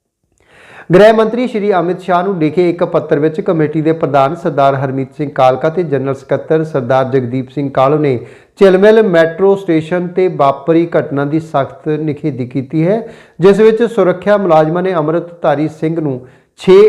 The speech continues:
ਇੰਚ ਦੀ ਕਿਰਪਾਨ ਧਾਰਨ ਕਰਕੇ ਮੈਟਰੋ ਰੇਲਵੇ ਸਟੇਸ਼ਨ ਵਿੱਚ ਸਵਾਰ ਹੋਣ ਦੀ ਆਗਿਆ ਨਹੀਂ ਦਿੱਤੀ। ਉਹਨਾਂ ਕਿਹਾ ਕਿ ਸਿੱਖ ਕਕਾਰ ਧਾਰਨ ਕਰਨਾ ਅੰਮ੍ਰਿਤਧਾਰੀ ਸਿੰਘਾਂ ਦਾ ਸੰਵਿਧਾਨਕ ਹੱਕ ਹੈ ਅਤੇ ਝਿਲਮਿਲ ਮੈਟਰੋ ਸਟੇਸ਼ਨ ਤੇ ਤਾਇਨਾਤ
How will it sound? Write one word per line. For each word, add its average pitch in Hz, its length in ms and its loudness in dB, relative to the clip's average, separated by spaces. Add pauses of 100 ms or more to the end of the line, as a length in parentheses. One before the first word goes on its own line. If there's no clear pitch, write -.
(100)
ਇੰਚ 170 260 -4
ਦੀ 185 160 -6
ਕਿਰਪਾਨ 160 640 -2
ਧਾਰਨ 143 300 0
ਕਰਕੇ 139 340 -2
ਮੈਟਰੋ 147 480 -4
ਰੇਲਵੇ 139 320 -4
ਸਟੇਸ਼ਨ 143 480 -6
ਵਿੱਚ 151 220 -2 (560)
ਸਵਾਰ 165 400 6
ਹੋਣ 156 320 -4
ਦੀ 160 360 -4 (140)
ਆਗਿਆ 139 420 -4
ਨਹੀਂ 139 300 -4
ਦਿੱਤੀ। 143 560 -2 (600)
ਉਹਨਾਂ 220 200 6
ਕਿਹਾ 226 180 4
ਕਿ 233 160 0
ਸਿੱਖ 196 300 0
ਕਕਾਰ 170 500 2
ਧਾਰਨ 151 320 0
ਕਰਨਾ 151 380 -2
ਅੰਮ੍ਰਿਤਧਾਰੀ 156 680 -2
ਸਿੰਘਾਂ 147 340 -4
ਦਾ 139 140 -2
ਸੰਵਿਧਾਨਕ 139 640 -2
ਹੱਕ 139 300 -2
ਹੈ 202 80 2
ਅਤੇ 196 160 -2
ਝਿਲਮਿਲ 151 440 0
ਮੈਟਰੋ 160 680 0
ਸਟੇਸ਼ਨ 151 600 -4
ਤੇ 143 220 -4
ਤਾਇਨਾਤ 143 580 0